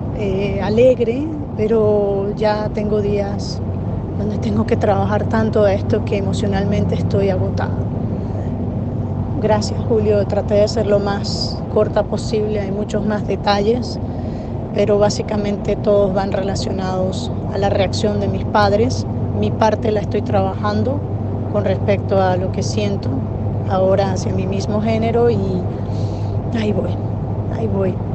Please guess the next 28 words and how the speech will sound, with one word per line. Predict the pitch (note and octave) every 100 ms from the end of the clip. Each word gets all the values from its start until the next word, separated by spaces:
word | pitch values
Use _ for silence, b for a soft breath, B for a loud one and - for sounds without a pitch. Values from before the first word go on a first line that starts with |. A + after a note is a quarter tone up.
| -
Ante | G3+ G3+
todo | - G#3 G#3
quiero | - G3+ G3+
estar | - G#3 G3+
en, | G3 F#3+ F3+ A3
en | A3
sana | - A3 G#3
paz | - F#3+ - - - -
conmigo | - G#3 G#3 G#3+ A3 A3 F#3 F#3 A3 B B B B B B
y | G#3+ G#3+ - -
que | G3+ G3 G3 F#3+ F#3+ F#3+ F#3+ F#3+ F#3+
lo | G3 -
que | G#3+
ocurre, | F#3+ - - C#4 C#4 A#3 G3 F#3+ G3 - - - - -
eh, | G3+ G3+ G3+ F3+ -
dentro | A3+ B3 - G#3 G3+
del | F#3+ F#3+
corazón | - G3+ F#3+ - A3 A3
de | G#3
mis | G3 F#3
padres | - G#3 G#3 G3+ G3
que | -
tanto | - F#3+ F#3+ G3
amo | F#3+ F#3 F#3 F#3 G3
no | G#3 G#3+
afecte | G3+ - - A3+ A3 - G3+ F#3+ - - - - - - - G3 G#3 G3+ G#3 G#3 G3+
mi | G3
vida | G3+ A#3 G3+ F#3 F3+